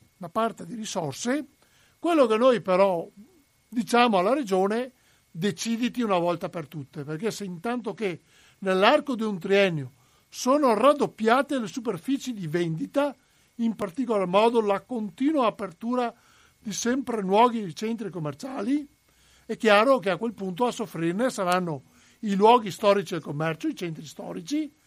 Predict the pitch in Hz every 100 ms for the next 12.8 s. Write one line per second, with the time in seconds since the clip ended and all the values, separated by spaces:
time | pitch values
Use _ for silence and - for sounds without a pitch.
0 | _ _ _ - 196 208 226 214 190 185
1 | 160 - 220 233 190 160 202 151 143 131
2 | 240 294 - _ _ 247 208 262 269 233
3 | 202 226 202 226 302 240 185 208 247 202
4 | 214 226 220 180 202 190 233 285 _ _
5 | _ _ 285 302 - 277 240 262 285 269
6 | 202 160 254 233 - 269 294 247 208 180
7 | 233 247 - 190 190 165 220 240 202 180
8 | 175 208 208 185 185 277 247 - 311 294
9 | - - - 262 330 311 233 247 294 -
10 | 247 254 233 226 180 - 208 190 185 170
11 | 175 - _ _ 190 185 220 247 196 202
12 | 226 285 214 180 175 - 226